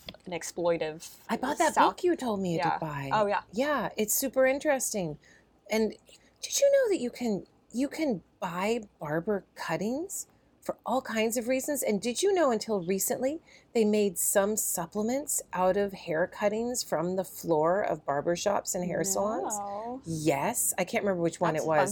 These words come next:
Speaker 1: funky.
Speaker 2: Lysine, I don't know. Some,
Speaker 1: Yeah.
Speaker 2: some supplement.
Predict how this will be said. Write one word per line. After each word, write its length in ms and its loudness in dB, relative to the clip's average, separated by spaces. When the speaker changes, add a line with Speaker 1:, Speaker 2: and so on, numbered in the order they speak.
Speaker 1:
funky. 140 -2
Speaker 2:
Lysine, 680 0
I 80 2
don't 160 -2
know. 220 0
Some, 480 0
Speaker 1:
Yeah. 340 -4
Speaker 2:
some 360 2
supplement. 580 -2